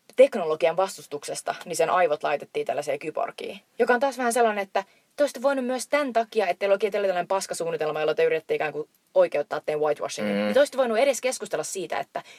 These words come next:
Speaker 1: mihin joutuu ne tän japanilaisen tytön, joka siis vastusti mellakoissa ja niinku karkas kotoa sen takia, että se vastust-, halusi mennä vastustamaan niinku tätä, ö, teknologian niinku yli-,
Speaker 2: Mm.
Speaker 1: ylivaltaa, niin mihin katosi ne periaatteet,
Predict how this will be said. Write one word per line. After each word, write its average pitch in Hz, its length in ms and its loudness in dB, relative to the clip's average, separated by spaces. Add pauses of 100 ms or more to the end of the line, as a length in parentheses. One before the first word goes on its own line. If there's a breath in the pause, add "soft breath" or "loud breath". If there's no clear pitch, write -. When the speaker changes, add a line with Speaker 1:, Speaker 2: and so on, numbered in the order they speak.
(100 loud breath)
Speaker 1:
mihin 349 320 -4
joutuu 240 420 0
ne 160 160 -6
tän 196 240 -4 (800 loud breath)
japanilaisen 202 560 2
tytön, 196 260 2
joka 156 260 -4
siis - 320 -8
vastusti 190 760 -4
mellakoissa 165 760 2
ja 160 120 2
niinku 156 220 -8
karkas 233 340 2
kotoa 190 260 2
sen 160 140 -6
takia, 160 180 -4
että - 80 -6
se 180 100 0
vastust-, 196 380 -2
halusi 190 260 0
mennä 170 180 2
vastustamaan 151 520 -2
niinku 147 160 -10
tätä, 151 300 -4 (480 loud breath)
ö, 147 400 2
teknologian 147 640 0
niinku 143 280 -10
yli-, - 280 -6 (120)
Speaker 2:
Mm. 98 140 0
Speaker 1:
ylivaltaa, - 520 0
niin 196 100 -2
mihin 349 260 -2
katosi 240 340 -2
ne 202 60 -2
periaatteet, 202 760 -2